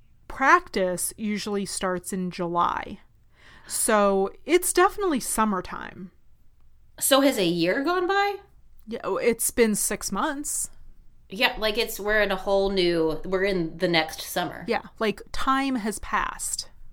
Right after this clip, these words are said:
Speaker 2: Weird.
Speaker 1: Right, which is, like, you know, as opposed to the first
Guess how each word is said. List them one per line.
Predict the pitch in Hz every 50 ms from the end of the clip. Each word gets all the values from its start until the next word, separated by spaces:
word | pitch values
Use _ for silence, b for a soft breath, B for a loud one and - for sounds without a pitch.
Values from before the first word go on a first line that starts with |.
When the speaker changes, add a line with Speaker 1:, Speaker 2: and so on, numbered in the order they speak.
| - - - - - b b b b b b b b b b
Speaker 2:
Weird. | 180 165 165 185 208 220 240 247 247 226 208 185 - -
Speaker 1:
Right, | 330 349 320 220 202
which | 240 254 - 277
is, | 262 208 -
like, | 240 220 220 214 - - - _ - - - - - - -
you | - 262 233
know, | 220 202 202 -
as | - 240 226
opposed | - - - 277 285 285 - -
to | - 294
the | - -
first | - - - 240 240 240 214 - - - - - -